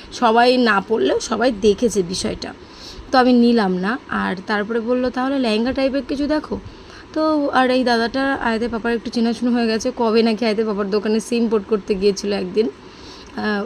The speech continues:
উম, আত্মীয়র বাড়ি গিয়ে, তাই হঠাৎ এখানে পরিচিত হলো। যাই হোক, তারপরে এই লেহেঙ্গাটা দেখালো। আমি বললাম, "হ্যাঁ, লেহেঙ্গা ঠিক আছে", কারণ লেহেঙ্গা আমি কোনোদিনও পরিনি, পরেছি, আহ, বিয়ের আগ-, অনেক আগে পরেছি।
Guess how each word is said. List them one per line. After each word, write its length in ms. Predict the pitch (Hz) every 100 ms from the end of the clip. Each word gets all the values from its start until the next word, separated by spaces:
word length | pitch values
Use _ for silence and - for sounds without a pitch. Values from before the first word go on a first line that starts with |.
| 269
উম, 200 | 220 208
আত্মীয়র 480 | 214 214 208 220 208
বাড়ি 180 | 202 196
গিয়ে, 220 | 208 262 254
তাই 280 | 233 220
হঠাৎ 340 | 190 202 208 190 -
এখানে 300 | 202 196 190
পরিচিত 340 | 196 185 208 240
হলো। 280 | 262 320 554 - - - - - 277
যাই 220 | 320 330
হোক, 140 | 339 - -
তারপরে 340 | 233 240 254
এই 120 | 247
লেহেঙ্গাটা 420 | 233 220 233 240
দেখালো। 340 | 240 233 254 254
আমি 100 | 240
বললাম, 220 | 269 359
"হ্যাঁ, 200 | 311 294
লেহেঙ্গা 440 | 233 233 320 339
ঠিক 180 | 214 202
আছে", 180 | 185 185
কারণ 180 | 240 285
লেহেঙ্গা 340 | 233 202 226
আমি 120 | 240
কোনোদিনও 360 | 233 262 262 262
পরিনি, 380 | 269 277 302 427 - - - - -
পরেছি, 500 | 311 320 - 226 226
আহ, 280 | 247 233 220 196
বিয়ের 200 | 226 226
আগ-, 180 | 196 -
অনেক 220 | 233 220
আগে 180 | 208 202
পরেছি। 380 | 202 190 - 285